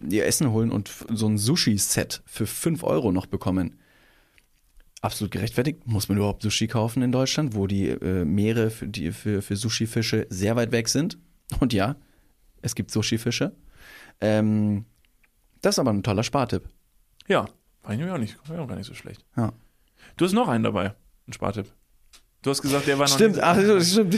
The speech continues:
Speaker 1: <laughs> Ein ekliger war noch dabei, ne?
Speaker 2: Ja.
Speaker 1: Wir haben ja eine Klopapier-Challenge ge-, ähm, gestartet letztens.
Speaker 2: Ja.
Speaker 1: Ich hatte auch in der Zeit, in der ich hier in Quarantäne war, eine recht, ähm, schnupfrige Nase.
Speaker 2: Ja.
Speaker 1: Und da ist es mir aufgefallen, dass mein Großvater zum Beispiel,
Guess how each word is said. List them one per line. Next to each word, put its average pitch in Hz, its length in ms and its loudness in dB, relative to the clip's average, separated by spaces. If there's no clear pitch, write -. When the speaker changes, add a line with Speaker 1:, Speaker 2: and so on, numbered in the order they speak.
Speaker 1:
<laughs> 220 80 4
Ein 175 220 4
ekliger 165 400 4
war 143 80 6
noch 160 140 4
dabei, 123 260 4
ne? 175 340 2
Speaker 2:
Ja. 113 220 0
Speaker 1:
Wir 139 220 4
haben 175 80 2
ja 170 60 4
eine 151 120 2
Klopapier-Challenge 123 800 2
ge-, 101 160 2
ähm, 95 420 0
gestartet 107 400 2
letztens. 110 460 0
Speaker 2:
Ja. - 40 -20
Speaker 1:
Ich 110 140 2
hatte 147 260 4
auch 127 180 4
in 127 140 4
der 120 140 4
Zeit, 123 240 4
in 123 100 4
der 123 100 4
ich 120 100 0
hier 123 100 2
in 123 80 2
Quarantäne 117 540 2
war, 120 80 2
eine 113 160 2
recht, 120 240 -2
ähm, 113 440 2
schnupfrige 120 420 0
Nase. 113 400 2
Speaker 2:
Ja. 110 260 0
Speaker 1:
Und 131 200 4
da 127 100 6
ist 160 200 0
es 170 160 0
mir 143 240 2
aufgefallen, 135 640 0
dass 127 320 0
mein 113 360 2
Großvater 117 680 2
zum 107 200 -2
Beispiel, 123 640 -2